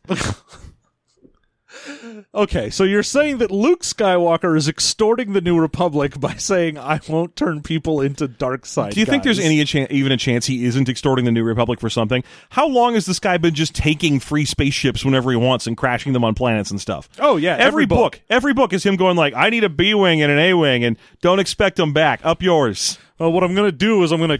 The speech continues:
Speaker 2: crash 'em in an order to spell something out."
Speaker 1: Yeah. <laughs> Can't you just take your X-Wing, which you also stole from us long ago? No.
Speaker 2: No, that one's good.
Speaker 1: I, I need a new one.
Speaker 2: I need one I can crash.
Speaker 1: I need that guy's X-Wing.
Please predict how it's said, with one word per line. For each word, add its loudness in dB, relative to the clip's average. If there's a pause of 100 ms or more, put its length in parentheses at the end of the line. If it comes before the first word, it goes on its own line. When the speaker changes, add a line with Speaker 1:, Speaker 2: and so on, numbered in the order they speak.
(120)
Speaker 2:
crash 0
'em 0
in 2
an -2
order 2
to 0
spell 0
something 0
out." 0
Speaker 1:
Yeah. 2
<laughs> -20 (1200)
Can't -2
you -4
just -4
take 0
your 2
X-Wing, 2
which 0
you 0
also 0
stole 0
from -2
us 0
long 0
ago? 0 (140)
No. 2
Speaker 2:
No, -2
that 0
one's -2
good. -2
Speaker 1:
I, -8
I 4
need 4
a 0
new 2
one. 0
Speaker 2:
I 0
need 0
one 0
I 0
can -4
crash. -2
Speaker 1:
I 0
need 0
that 0
guy's 0
X-Wing. 0